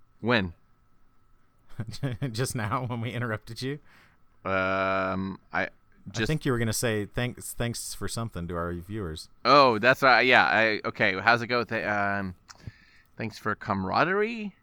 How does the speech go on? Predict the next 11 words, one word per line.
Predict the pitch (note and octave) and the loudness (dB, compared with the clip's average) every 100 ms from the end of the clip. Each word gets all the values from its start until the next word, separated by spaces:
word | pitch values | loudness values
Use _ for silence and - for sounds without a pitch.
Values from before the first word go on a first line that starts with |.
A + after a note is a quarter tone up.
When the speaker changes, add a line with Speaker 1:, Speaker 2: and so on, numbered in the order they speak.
| _ | _
Speaker 1:
Thanks | - A2 - | -6 -4 -6
for | - G#2+ G#2 G2+ F#2+ - _ _ _ _ _ - - | -6 -2 0 0 -2 -10 _ _ _ _ _ -20 -16
Speaker 2:
We | C3 E3 | -6 -2
had, | D3+ E3+ D3+ A#2+ _ _ - | 0 0 0 -6 _ _ -2
I, | C3+ C#3 | -2 0
I | C3+ C3+ | 0 2
blew | - C3 E3 D#3+ D3 - | 4 6 4 4 0 -4
a | B2+ | -6
couple | - D3+ C#3+ - | 0 2 4 8
people's | - B2 A2+ G#2 | 8 8 4 4
minds | A2 A2+ A2+ G2+ F2+ | 2 2 0 -2 -6